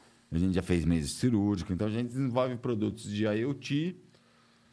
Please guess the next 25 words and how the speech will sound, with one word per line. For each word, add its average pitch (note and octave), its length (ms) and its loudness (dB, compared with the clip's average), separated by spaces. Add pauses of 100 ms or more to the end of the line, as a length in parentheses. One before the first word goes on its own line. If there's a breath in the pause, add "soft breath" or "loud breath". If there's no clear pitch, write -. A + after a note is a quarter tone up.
(480 soft breath)
E D3+ 220 2
a D#3+ 200 4
três F#3 360 2
D D3+ 100 6
Expert C#3+ 560 2
desenvolve, D3+ 840 2
impre-, E3 320 2
é, C3+ 120 6 (100)
a B2+ 60 2
gente C3 280 0
tá C#3+ 140 4
voltado C#3 560 2
pra C3 260 2
impressão C#3 460 2
três E3 260 0
D. F2+ 200 0 (260)
Mas G#2 300 -4
desde D3 380 -2
a - 20 -2
impressão C#3 420 -2
três G#2+ 280 0
D F#2 160 2
do E2+ 100 -4
seu B2+ 240 -2
protótipo A2+ 920 -4